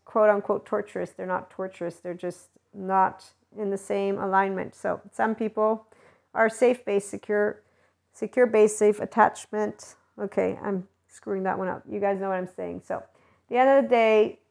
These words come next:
life sends us opportunities, and with free will, we choose love. Always, the ones who choose fear, they have stuff to do with therapists or other relationships and other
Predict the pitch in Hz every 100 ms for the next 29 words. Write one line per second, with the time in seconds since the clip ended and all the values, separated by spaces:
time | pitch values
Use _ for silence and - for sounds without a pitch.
0 | _ 208 214 220 - 233 226 214 214 -
1 | 214 226 - 277 240 196 196 196 - 202
2 | 202 - 247 226 202 202 202 - 226 208
3 | 196 190 185 185 - 254 262 214 202 208
4 | 202 - 214 208 202 214 - 247 240 -
5 | 214 202 220 - 208 208 208 208 - 208
6 | - 233 214 196 196 190 190 196 190 190
7 | 196 190 196 - - 196 190 196 180 185
8 | 185 190 208 - 190 185 190 - 180 175
9 | 175 - 185 185 180